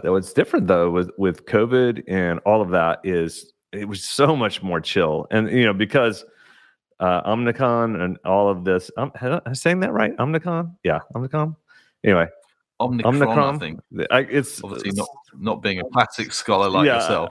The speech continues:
Speaker 1: obviously, uh, don't ask me about th-, that disease.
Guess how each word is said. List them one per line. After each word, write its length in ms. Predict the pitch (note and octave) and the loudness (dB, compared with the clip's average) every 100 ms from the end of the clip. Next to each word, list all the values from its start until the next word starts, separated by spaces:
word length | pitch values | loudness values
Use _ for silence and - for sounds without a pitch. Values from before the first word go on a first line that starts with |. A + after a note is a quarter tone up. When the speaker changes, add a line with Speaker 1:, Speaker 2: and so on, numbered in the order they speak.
| - | 0
Speaker 1:
obviously, 760 | A#2+ A2+ A#2 G#2 G2+ F2+ F2+ | 0 2 -2 -2 -2 -2 -2
uh, 200 | - F#2 | -2 -4
don't 200 | F2+ G#2 | 0 0
ask 300 | D2+ F#2+ - | 0 -2 -2
me 100 | F#2 | -4
about 400 | F2 E2+ E2 - | -2 0 0 -2
th-, 140 | - F2 D2 | -12 -14 -12
that 360 | B1 F2 D#2 | -6 -2 -2
disease. 300 | C#2+ F2 F#2 | -4 -4 -4